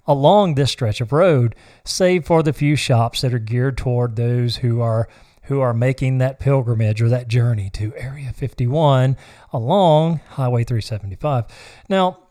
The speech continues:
and there's also the random tumbleweed that may entertain you, you know, kinda as it rolls aimlessly across the desert floor.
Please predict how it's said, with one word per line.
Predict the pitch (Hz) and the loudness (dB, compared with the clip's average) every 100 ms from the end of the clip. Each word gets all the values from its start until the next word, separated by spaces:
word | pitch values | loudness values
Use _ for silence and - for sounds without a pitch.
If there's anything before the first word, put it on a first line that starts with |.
| _ | _
and | 208 | 0
there's | 233 190 | 2 4
also | 160 147 143 | 4 4 2
the | 131 135 | 2 4
random | 131 127 113 | 4 2 0
tumbleweed | 123 120 110 110 110 | -2 -2 -2 -2 -2
that | 151 | -4
may | 170 185 | -4 -2
entertain | 196 185 - 160 151 | -2 -2 -2 -2 0
you, | 117 117 | 0 0
you | 160 | -2
know, | 220 220 | -4 -6
kinda | - 208 196 190 | -6 -4 -4 -2
as | 180 | -4
it | 170 | -2
rolls | 156 180 196 170 | 2 2 2 0
aimlessly | 156 165 160 135 135 120 | -2 -2 -2 -2 -2 -2
across | 120 - 127 - | -2 -2 -2 -2
the | 117 | -4
desert | 107 101 101 | -4 -4 -6
floor. | - 185 117 | -4 0 0